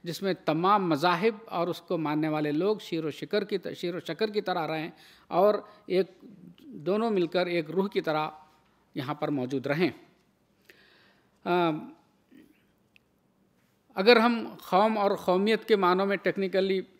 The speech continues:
प्रोफेसर, अ, मौज़ूम अली साहब और मैडम मौजूद हैं, वो इस बात को बेहतर तौर पर बता सकते हैं कि कौम और कौमियत को अक्सर मुसन्निफीन ने पॉलिटिकल साइंस में, अ, हम मानों में इस्तेमाल किया है, कौम को और कौमियत को एक ही मानों में इस्तेमाल किया है।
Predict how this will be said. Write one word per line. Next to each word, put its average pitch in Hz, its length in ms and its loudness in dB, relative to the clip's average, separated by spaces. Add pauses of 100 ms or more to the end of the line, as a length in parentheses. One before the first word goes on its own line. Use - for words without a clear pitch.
प्रोफेसर, 165 500 -6 (600)
अ, 175 100 -8
मौज़ूम 151 340 -2
अली 156 140 0
साहब 143 340 -8
और 143 140 -6
मैडम 135 400 -8 (160)
मौजूद 156 380 -6
हैं, 175 100 0
वो 165 80 0
इस 143 100 -4
बात 143 260 -4
को 147 380 -6 (240)
बेहतर 147 280 -6
तौर 147 180 -4
पर 143 180 -6
बता 143 440 -10
सकते 151 320 -4
हैं 143 160 -2 (480)
कि 185 120 2
कौम 220 340 2
और 220 100 0
कौमियत 196 440 -2
को 214 120 0
अक्सर - 480 -2
मुसन्निफीन 175 640 -4
ने 180 140 -2
पॉलिटिकल 165 460 -6
साइंस 165 380 -4
में, 156 260 -6 (400)
अ, 170 60 -8 (480)
हम 214 100 2
मानों 175 300 4
में 165 100 0
इस्तेमाल 131 400 -2
किया 127 180 -6
है, 117 160 -10 (120)
कौम 170 220 2
को 160 160 -2
और 151 100 0
कौमियत 147 400 -6
को 156 120 -4
एक 156 200 -2
ही 185 60 -2
मानों 135 280 -6
में 135 100 -6
इस्तेमाल 127 380 -8
किया 120 200 -8
है। 131 140 -10